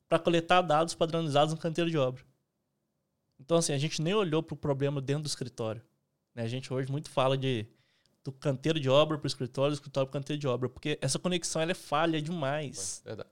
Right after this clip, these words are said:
Speaker 1: Ela não existe, quase. Ela existe de forma,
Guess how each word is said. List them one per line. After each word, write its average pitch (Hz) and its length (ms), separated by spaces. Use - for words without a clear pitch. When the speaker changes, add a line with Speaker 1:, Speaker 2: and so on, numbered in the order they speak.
Speaker 1:
Ela 143 140
não 196 40
existe, 160 720
quase. 117 420
Ela 123 140
existe 147 340
de 202 80
forma, 220 580